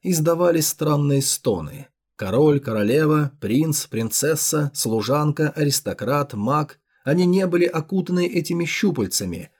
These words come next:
а проткнуты в области между ног, словно шашлык, насаженный на шампур.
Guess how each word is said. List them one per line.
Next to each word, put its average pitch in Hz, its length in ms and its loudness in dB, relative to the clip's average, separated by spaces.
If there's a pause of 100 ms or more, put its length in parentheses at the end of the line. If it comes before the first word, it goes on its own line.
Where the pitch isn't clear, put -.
а 107 80 -4
проткнуты 160 720 0
в 139 80 0
области 165 480 2
между 156 380 0
ног, 180 340 0 (100)
словно 180 440 0
шашлык, 175 600 0 (140)
насаженный 143 640 0
на 139 100 0
шампур. 127 600 -4